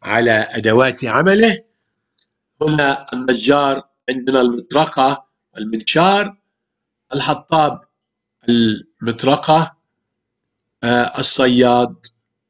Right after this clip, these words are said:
أو ال-، أو الحطاب لازم ممكن نقول عليه قادوما، والصياد الصنارة والسفينة وشبكة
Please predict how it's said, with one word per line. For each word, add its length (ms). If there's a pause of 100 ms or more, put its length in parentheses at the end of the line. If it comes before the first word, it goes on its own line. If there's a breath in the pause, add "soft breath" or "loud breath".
(1500)
أو 160
ال-، 240
أو 160
الحطاب 580 (120)
لازم 400
ممكن 240
نقول 160
عليه 240
قادوما، 800 (1040 soft breath)
والصياد 1900 (500)
الصنارة 840 (2500)
والسفينة 1000
وشبكة 640